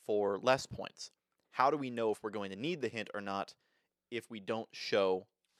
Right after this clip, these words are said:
our first answer? Now, what we could have done to solve that was say, "Oh, what you can do now is if you got it right, you get your two points.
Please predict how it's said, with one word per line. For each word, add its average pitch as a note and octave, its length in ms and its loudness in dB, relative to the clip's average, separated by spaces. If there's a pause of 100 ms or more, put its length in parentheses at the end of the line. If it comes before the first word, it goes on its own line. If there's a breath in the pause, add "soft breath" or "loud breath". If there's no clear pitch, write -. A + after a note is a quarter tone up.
our G#2 120 -2
first - 440 -8
answer? A#2+ 340 -6 (920)
Now, A2 160 -2
what A2 100 2
we A2 80 -2
could A#2 140 0
have F#2+ 80 -4
done G2 160 -2
to G#2 60 -8
solve G3 320 6
that A2 200 6
was G#2+ 120 0
say, G#2+ 260 6
"Oh, G3+ 300 8 (640)
what D3+ 220 2
you D#3 140 -4
can B2 200 -4
do A2+ 140 0
now F3 360 4
is A#2+ 180 2
if B2 140 0
you A#2 80 -4
got A2 200 4
it F#2 60 0
right, E3 480 4 (420)
you A2 120 -10
get G#2 120 -4
your G2 100 -6
two F3+ 200 -4
points. - 440 -10